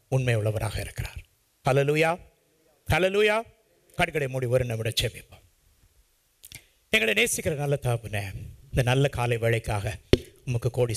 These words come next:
ஸ்தோத்திரங்களப்பா. நீர் உம்முடைய பிள்ளைகளை எகிப்தின் பாவத்திலிருந்து, எகிப்தின் சிறையிருப்பிலிருந்து, எகிப்தின் அந்தகாரத்திலிருந்து அற்புதமாக, வல்லமையாக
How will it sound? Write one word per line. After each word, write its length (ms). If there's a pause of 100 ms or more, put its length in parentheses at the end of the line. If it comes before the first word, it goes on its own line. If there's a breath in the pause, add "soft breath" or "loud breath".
ஸ்தோத்திரங்களப்பா. 580 (1900)
நீர் 400 (360)
உம்முடைய 160
பிள்ளைகளை 600 (1200)
எகிப்தின் 520
பாவத்திலிருந்து, 680 (880)
எகிப்தின் 400 (120)
சிறையிருப்பிலிருந்து, 800 (680)
எகிப்தின் 380
அந்தகாரத்திலிருந்து 880 (800)
அற்புதமாக, 680
வல்லமையாக 760